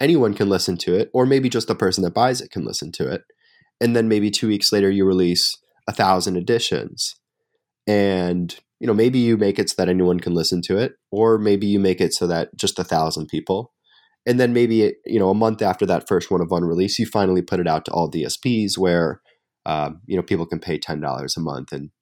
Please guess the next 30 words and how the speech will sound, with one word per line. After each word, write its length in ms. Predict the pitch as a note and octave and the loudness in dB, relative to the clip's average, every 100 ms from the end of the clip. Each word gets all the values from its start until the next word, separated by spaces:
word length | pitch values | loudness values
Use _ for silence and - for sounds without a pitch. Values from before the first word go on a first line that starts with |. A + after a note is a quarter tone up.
| - | -6
and 160 | F2+ | -2
they 100 | E2+ | -2
can 140 | E2 E2 | -2 -4
listen 240 | D2 D2+ | -4 -6
to 120 | C#2+ C#2+ | -6 -6
it 60 | |
all 120 | B1+ | -6
they 140 | C#2 D2 | -8 -4
want. 340 | A2 C#3+ G2+ _ _ _ _ _ _ _ | 0 0 -2 _ _ _ _ _ _ _
Um, 480 | F2 D#2+ D2+ D2+ - _ _ _ _ _ _ | -2 0 -2 -6 -12 _ _ _ _ _ _
I 260 | G#2+ A2 B2 | 2 4 4
like 380 | A#2+ A2 A2+ - | 4 2 0 0
to 160 | G#2+ F#2+ | 0 0
compare 460 | G#2 F#2 G#2+ F#2+ | 0 -2 2 2
this 300 | F#2 F2+ - | 4 2 0
to 140 | - F2+ | -4 -2
how 180 | G#2 F2+ | 0 2
movies 460 | C3+ E3+ F#2 D2 | 2 2 0 -2
are 100 | D#2 | -2
released. 560 | C2+ A1+ - - - - _ _ _ _ _ _ - _ - | -2 -4 -4 -6 -8 -10 _ _ _ _ _ _ -20 _ -4
Why, 460 | G#2 G2 G#2 F#2+ F#2 - | 2 2 2 -2 -10 -10
why 320 | G2 F#2+ F2 | 0 2 2
don't, 340 | F2+ F2 E2+ - - _ _ _ _ - | 0 0 -2 -4 -16 _ _ _ _ -4
um, 520 | E2 C#2+ C#2+ C#2+ F2 _ _ _ | -2 0 -2 -6 -12 _ _ _
songs 720 | - - F2 D#2+ D#2 E2 E2 | -6 -2 0 0 -4 -6 -4
or 320 | D#2+ C#2 C2+ - | -2 -2 -4 -6
re-, 260 | G2 G2 - | 0 0 2
music 440 | G#2+ G#2+ F2+ - | 0 2 0 0
releases 600 | E2+ D#2+ D#2 D#2+ E2 - _ _ - _ - | 0 0 0 0 0 -4 _ _ -20 _ -8
have 680 | G#2 F2+ F2 E2 D2+ - | 0 2 4 2 -4 -12